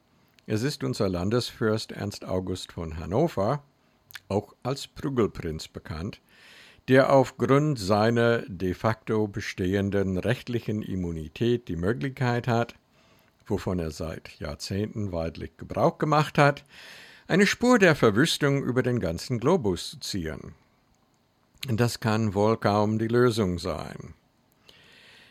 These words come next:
Dafür gäbe es tatsächlich zwei mögliche Lösungsansätze. Beide wären sowohl sehr wirksam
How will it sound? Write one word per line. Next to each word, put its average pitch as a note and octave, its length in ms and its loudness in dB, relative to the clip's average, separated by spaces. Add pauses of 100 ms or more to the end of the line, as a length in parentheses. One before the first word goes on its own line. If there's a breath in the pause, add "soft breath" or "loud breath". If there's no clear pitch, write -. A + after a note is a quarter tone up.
Dafür E3+ 640 6
gäbe B2+ 420 2
es - 220 -2
tatsächlich G2+ 720 0
zwei G2+ 420 2
mögliche F#2+ 520 0
Lösungsansätze. G#2 1300 -4 (720)
Beide A2+ 560 6
wären G#2 300 2
sowohl G2 720 0
sehr E2 420 -4
wirksam C3+ 640 2